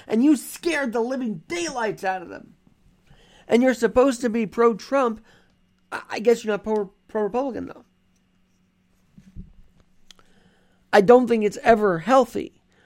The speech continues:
to let one group, uh, one person become its own party. We aren't the party of Trump Republicans, the party of Trump,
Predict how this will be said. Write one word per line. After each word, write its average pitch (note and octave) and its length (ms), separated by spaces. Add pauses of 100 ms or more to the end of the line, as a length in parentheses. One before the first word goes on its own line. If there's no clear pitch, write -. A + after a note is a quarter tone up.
(140)
to G3+ 140
let G3 420
one G3 540 (1120)
group, G3 320 (640)
uh, - 120
one G3+ 300
person F#3 480 (240)
become G3 300
its F3 120
own E3+ 180
party. - 540 (280)
We G#3+ 320
aren't A3+ 500
the - 80
party G3 400
of D3 100
Trump F#3+ 380
Republicans, D#3+ 880 (560)
the - 80
party F3+ 300
of C3+ 80
Trump, F3 260